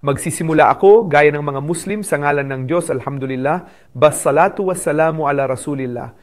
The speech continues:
upang magpatuloy, mga mahal kong kapatid, sa sangkatauhan, naway sumainyo ang kapayapaan. Ngayon, pag-uusapan ko ang himala ng Quran,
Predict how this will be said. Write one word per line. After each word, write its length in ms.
upang 480
magpatuloy, 880
mga 240
mahal 160
kong 160
kapatid, 480
sa 80
sangkatauhan, 800
naway 240
sumainyo 720
ang 80
kapayapaan. 720
Ngayon, 560
pag-uusapan 720
ko 240
ang 240
himala 400
ng 160
Quran, 560